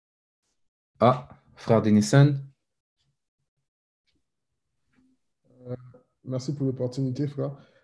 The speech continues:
Speaker 2: Euh, je me suis dit que j'allais faire comme sœur Joanne aujourd'hui, j'allais, Joël, puis j'allais écouter. Mais, euh, il y a quelque chose qui me passe en, dans la tête que depuis le début, j'arrête pas d'écouter, j'écoutais, puis je trouve ça intéressant parce que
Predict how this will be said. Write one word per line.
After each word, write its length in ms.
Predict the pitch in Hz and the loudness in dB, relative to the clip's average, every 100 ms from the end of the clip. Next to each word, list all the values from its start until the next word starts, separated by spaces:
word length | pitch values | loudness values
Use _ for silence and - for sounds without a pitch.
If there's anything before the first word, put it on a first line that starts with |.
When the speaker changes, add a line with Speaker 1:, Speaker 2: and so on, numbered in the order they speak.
| _ _ | _ _
Speaker 2:
Euh, 200 | 123 127 | -4 -2
je 120 | 120 | -2
me 140 | 123 131 | 0 0
suis 160 | 135 | 0
dit 160 | 135 165 | -2 -2
que 60 | 143 | 0
j'allais 180 | 127 | 0
faire 180 | 123 151 | 0 -4
comme 160 | 143 135 | -4 -4
sœur 200 | 131 127 | -2 -2
Joanne 280 | 123 139 135 | -2 0 0
aujourd'hui, 400 | 120 123 120 151 | -2 -4 -4 -4
j'allais, 220 | 123 123 | -4 -4
Joël, 480 | 131 131 135 147 151 | -4 -2 0 -2 -4
puis 80 | - | -6
j'allais 220 | 120 127 | -2 0
écouter. 600 | 127 127 123 160 208 - _ _ _ _ _ _ | -2 -4 -6 -6 -8 -14 _ _ _ _ _ _
Mais, 100 | 127 | -4
euh, 640 | 127 127 123 123 123 123 117 - _ _ | -2 -2 -2 -2 -4 -4 -6 -12 _ _
il 140 | 123 | -8
y 60 | 127 | -6
a 40 | |
quelque 220 | 131 139 139 | -4 -4 -4
chose 180 | 190 | -6
qui 120 | 190 139 | -4 -4
me 60 | |
passe 400 | 135 147 135 - 131 | 0 -2 -4 -10 -10
en, 160 | 127 | -8
dans 160 | 127 127 | -4 -2
la 60 | 127 | -2
tête 260 | 156 143 | -2 -4
que 80 | 139 | -4
depuis 260 | 131 127 151 | -4 -2 -2
le 60 | |
début, 340 | 135 131 131 151 | 0 2 0 0
j'arrête 220 | 127 123 | 0 0
pas 100 | 151 | 0
d'écouter, 380 | 131 131 127 151 | 0 -2 -4 -4
j'écoutais, 480 | 127 127 117 170 | -4 -6 -8 -10
puis 400 | - 127 123 127 - _ _ _ _ | -8 -4 -4 -4 -10 _ _ _ _
je 40 | |
trouve 140 | - 135 | -10 0
ça 100 | 170 | 0
intéressant 540 | 165 135 123 127 160 | 2 0 0 0 0
parce 220 | 131 123 | 0 -2
que 280 | - 135 131 | -2 -4 -6